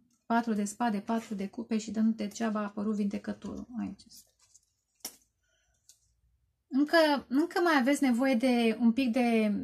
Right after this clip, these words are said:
de liniște ca să vă puneți în ordine niște lucruri. Nu degeaba vi s-a recomandat cavalerul de monede.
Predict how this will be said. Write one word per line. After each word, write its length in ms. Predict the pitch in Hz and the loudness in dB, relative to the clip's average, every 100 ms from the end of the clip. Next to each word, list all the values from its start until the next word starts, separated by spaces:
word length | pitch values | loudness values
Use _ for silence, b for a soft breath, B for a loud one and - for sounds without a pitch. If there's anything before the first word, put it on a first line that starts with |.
| - | -4
de 160 | 208 | 0
liniște 920 | 226 233 262 214 220 - 185 185 214 262 _ _ _ | 4 6 6 6 4 -2 -6 -4 -4 -6 _ _ _
ca 160 | - 214 | -4 -4
să 180 | 214 | -2
vă 120 | 208 208 | -2 0
puneți 380 | 285 285 - | 2 2 2
în 100 | 220 | 2
ordine 380 | 214 202 196 190 | 2 0 -4 -4
niște 260 | 190 - 190 | -4 -6 -6
lucruri. 340 | 185 - 196 | -6 -4 0
Nu 380 | 202 208 214 240 | 4 4 4 4
degeaba 560 | 262 233 226 226 240 240 | 2 0 0 0 0 0
vi 120 | 233 | 0
s-a 180 | 240 233 | 0 0
recomandat 800 | 220 226 220 214 208 214 240 | 0 2 2 2 0 -2 -4
cavalerul 540 | - 214 202 202 220 226 | -4 -4 -2 -2 -2 -2
de 140 | 220 | 0
monede. 540 | 214 208 190 180 185 | 0 0 -2 -4 -8